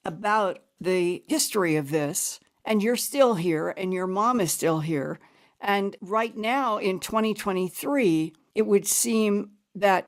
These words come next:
there's never been a better time to tell humanity at eight billion people the truth, that we're not alone,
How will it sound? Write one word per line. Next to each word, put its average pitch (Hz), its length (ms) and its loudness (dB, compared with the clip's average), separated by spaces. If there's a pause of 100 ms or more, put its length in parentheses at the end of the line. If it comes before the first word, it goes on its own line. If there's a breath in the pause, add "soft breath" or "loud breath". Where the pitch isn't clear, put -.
(100)
there's 208 240 4
never 220 400 6
been 208 460 0
a 185 120 -2
better 185 460 2
time 196 840 0
to - 160 -10
tell 196 440 4
humanity 180 880 0
at 156 180 0
eight 180 380 -2
billion 170 480 2
people 180 580 0 (240 soft breath)
the 175 120 0
truth, - 600 0 (380)
that 180 120 2
we're 165 120 0
not 208 300 4
alone, 165 500 0